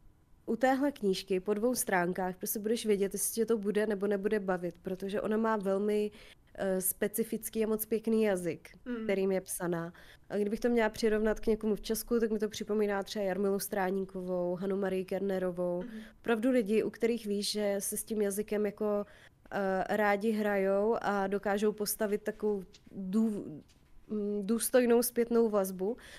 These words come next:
Speaker 1: a k tématu té knížky se to hodí.
Speaker 2: Mhm.
Speaker 1: Jo, proto mě to tak jako, ten jazyk bylo to první, co mě upoutalo.
Speaker 2: Mhm.
Speaker 1: Kdyby to byla ta samá knížka s tím samým příběhem, na-, napsaná, eh, jazykem Františka Kotlety.
Speaker 2: Přesně mě
Speaker 1: Nebo
Speaker 2: napad, hned mě napad, říkám, František Kotleta.
Speaker 1: Dobře. <laughs>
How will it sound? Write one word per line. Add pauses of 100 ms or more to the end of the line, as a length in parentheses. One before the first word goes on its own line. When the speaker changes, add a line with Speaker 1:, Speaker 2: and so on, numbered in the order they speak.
(120)
Speaker 1:
a
k
tématu
té
knížky
se
to
hodí.
Speaker 2:
Mhm.
Speaker 1:
Jo,
proto
mě
to
tak
jako,
ten
jazyk
bylo
to
první,
co
mě
upoutalo. (100)
Speaker 2:
Mhm. (120)
Speaker 1:
Kdyby
to
byla
ta
samá
knížka
s
tím
samým
příběhem,
na-,
napsaná, (340)
eh,
jazykem
Františka
Kotlety.
Speaker 2:
Přesně
mě
Speaker 1:
Nebo
Speaker 2:
napad,
hned
mě
napad,
říkám,
František
Kotleta.
Speaker 1:
Dobře.
<laughs>